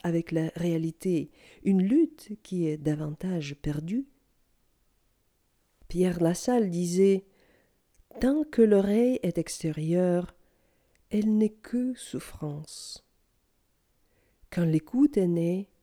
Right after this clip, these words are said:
la souffrance est transcendée dans le cœur.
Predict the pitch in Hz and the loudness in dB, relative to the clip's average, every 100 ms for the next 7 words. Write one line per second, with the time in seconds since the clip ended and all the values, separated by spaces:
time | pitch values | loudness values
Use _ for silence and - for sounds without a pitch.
0 | _ _ _ - 175 185 185 240 - - | _ _ _ -2 4 4 4 -4 -6 -6
1 | 208 190 190 165 151 - 220 220 - 214 | -2 -2 -2 -6 -6 -4 -4 -4 -4 -2
2 | 202 170 156 156 165 - 156 156 156 156 | -2 0 -2 -4 -8 -12 -2 0 0 -4
3 | - 165 156 151 156 - _ | -6 -8 -8 -8 -12 -14 _